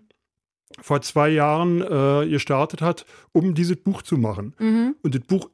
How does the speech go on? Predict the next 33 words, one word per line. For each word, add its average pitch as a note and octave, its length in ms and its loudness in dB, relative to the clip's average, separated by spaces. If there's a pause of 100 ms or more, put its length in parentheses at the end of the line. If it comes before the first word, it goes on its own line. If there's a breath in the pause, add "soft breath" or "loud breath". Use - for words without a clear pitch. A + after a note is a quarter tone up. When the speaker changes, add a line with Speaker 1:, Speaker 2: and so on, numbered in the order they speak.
Speaker 1:
ist - 320 -4
eigentlich F#3 240 2
auch G#3+ 60 0
nicht F3 160 0
besonders E3 400 2
kommerziell C#3 560 0
und D#3 120 -6
ich B2 140 -4
hätte A#2 460 0
nie D3+ 260 2
im F#3+ 140 0
Leben D#3+ 260 2
gedacht, D3+ 400 -2
nachdem C#3+ 300 -4
ich C#3 80 -4
die D3+ 140 -4
amerikanische C#3 580 -2
Ausgabe C#3 420 0
vor C#3+ 160 -2
zwei C3+ 200 -2
Jahren C3+ 200 -2
bekommen C#3+ 320 -2
hätte, D#3+ 260 0 (280 loud breath)
dass A2 160 -2
sich B2 140 -2
da C3+ 100 2
ein B2+ 80 2
deutscher A#2 340 0
Verlag C#3+ 400 0
ranwagen A2 680 2
Speaker 2:
Mhm. - 20 4
Speaker 1:
würde. A#2+ 220 2
Umso, B2 420 -2